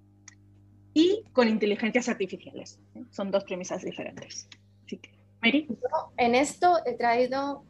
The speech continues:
Speaker 2: mm, dos clásicos, que es Neuromante de William Gibson, que es una trilogía. Este libro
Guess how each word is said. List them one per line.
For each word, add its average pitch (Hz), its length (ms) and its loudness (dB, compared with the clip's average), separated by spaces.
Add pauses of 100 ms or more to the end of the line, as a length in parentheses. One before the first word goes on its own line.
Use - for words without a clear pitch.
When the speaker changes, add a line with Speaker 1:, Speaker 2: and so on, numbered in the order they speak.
Speaker 2:
mm, 208 540 -8
dos 226 180 -6
clásicos, 262 1000 -2 (1000)
que 220 260 4
es - 200 -8
Neuromante 202 680 0
de 202 120 2
William 202 360 0
Gibson, 277 480 -2 (500)
que 190 60 0
es 180 80 -6
una 208 180 2
trilogía. 233 640 2 (560)
Este 311 260 2
libro 262 460 2